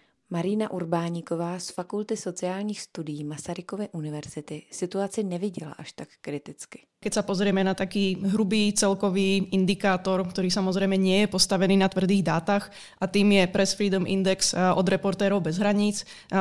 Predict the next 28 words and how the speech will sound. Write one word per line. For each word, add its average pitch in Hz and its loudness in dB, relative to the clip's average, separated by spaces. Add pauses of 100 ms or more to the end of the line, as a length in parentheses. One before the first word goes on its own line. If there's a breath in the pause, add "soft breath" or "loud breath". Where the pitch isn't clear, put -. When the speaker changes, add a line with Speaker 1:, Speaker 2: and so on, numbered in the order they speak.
(120)
Speaker 2:
tak 190 -2
Česká 202 2
republika 190 2
je 196 2
stále 196 2
v - -12
prvých 185 0
nejakých 185 -4
desiatich 185 0
percentách, 185 0
eh, 180 2
najlepších 185 -2
krajín, 202 0 (240 loud breath)
ale 196 2
opäť, 226 2
eh, - 0 (300)
a 185 -4
myslím 202 2
si, 208 2
že 196 2
dnes 190 2
sa 202 0
k - -8
tomu 196 0
podrobne 190 0
dostaneme, 202 0
neznamená 214 2
to, 208 -2